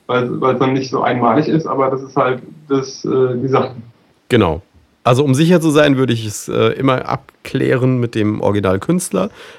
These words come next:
Speaker 2: Abgesehen davon gilt das, was Maria vorhin gesagt hat. Ab einem gewissen kreativen oder ab einer gewissen kreativen Schöpfungshöhe der, der Kopie kann man's auch nicht mehr als Kopie identifizieren oder rechtlich nicht mehr nachweisen. Aber, ähm,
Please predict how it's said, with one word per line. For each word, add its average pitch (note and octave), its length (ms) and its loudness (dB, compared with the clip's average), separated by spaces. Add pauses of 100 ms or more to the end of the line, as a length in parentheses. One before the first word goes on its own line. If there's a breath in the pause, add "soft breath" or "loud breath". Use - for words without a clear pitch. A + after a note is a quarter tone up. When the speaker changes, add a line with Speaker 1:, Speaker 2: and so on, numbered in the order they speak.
Speaker 2:
Abgesehen A2+ 420 -2
davon A#2 420 0
gilt A#2 240 -2
das, B2 180 0
was B2 120 -6
Maria A2 260 2
vorhin G2+ 220 0
gesagt G2 360 0
hat. B2 220 0 (760 soft breath)
Ab - 120 -4
einem A2 400 0
gewissen A#2+ 580 4
kreativen A2 1500 0
oder - 140 -2
ab - 120 -4
einer A2 140 -2
gewissen G#2+ 460 -6
kreativen G#2+ 440 0
Schöpfungshöhe A#2 760 -2
der, G#2+ 420 -2
der G2 100 -2
Kopie G#2 500 -2 (500 soft breath)
kann G#2 140 -2
man's G#2 120 0
auch G2 100 -2
nicht G#2 160 -4
mehr G#2 140 0
als G2 160 -4
Kopie - 280 -12
identifizieren F2+ 680 -4
oder E2 340 -8
rechtlich - 360 -6
nicht E2 120 -10
mehr E2+ 100 -2
nachweisen. - 540 -6 (840 loud breath)
Aber, B2 400 2 (360)
ähm, G2 480 0